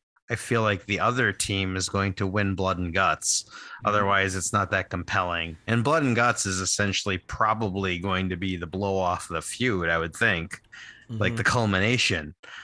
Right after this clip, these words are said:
Speaker 1: So really, who we're predicting here is who's not going to win the feud. Is that a fair way of looking at it?
Speaker 2: I hear you, and I'm glad I
Speaker 1: So
Speaker 2: picked who I picked.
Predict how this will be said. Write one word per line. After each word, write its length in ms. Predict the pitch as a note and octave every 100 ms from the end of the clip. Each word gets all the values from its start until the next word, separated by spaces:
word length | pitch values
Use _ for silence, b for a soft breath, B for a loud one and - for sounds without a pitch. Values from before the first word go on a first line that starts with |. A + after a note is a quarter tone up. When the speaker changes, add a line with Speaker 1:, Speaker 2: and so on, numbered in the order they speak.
| B
Speaker 1:
So 340 | - B2+ A#2
really, 520 | G#2+ C3+ D#3+ D3 A2 G2+
who 140 | A#2
we're 160 | A2+ G2+
predicting 600 | - G#2 G#2+ - G2 F#2+
here 480 | G2 G2 F#2+ F#2+ - _ _
is 160 | G2 F#2+
who's 280 | - A2+ G2+
not 300 | G#2+ G#2+ G#2
going 260 | G#2+ G#2 G2
to 80 |
win 200 | F#2+ G2+
the 80 | F2+
feud. 580 | - A#2 B2 F2+ D#2 D#2+ -
Is 120 | G2+ G2+
that 120 | C3
a 60 |
fair 540 | A#2+ A#2 A#2 A#2+ A2+ - _ _ _
way 140 | A#2 A2+
of 120 | G2+
looking 300 | G#2 C3+ D#3+
at 160 | F#3 F#3+
it? 180 | G3 - - B B B B -
Speaker 2:
I 160 | A#2
hear 260 | F3+ D#3 C3+
you, 200 | C3 F#3 - - _ _ _ B2
and 80 |
I'm 80 | B2
glad 220 | A#2+ B2+ C3
I 60 |
Speaker 1:
So 100 | A#2
Speaker 2:
picked 180 | B2+ -
who 100 | C#3
I 60 | A#2
picked. 360 | D3 C3+ -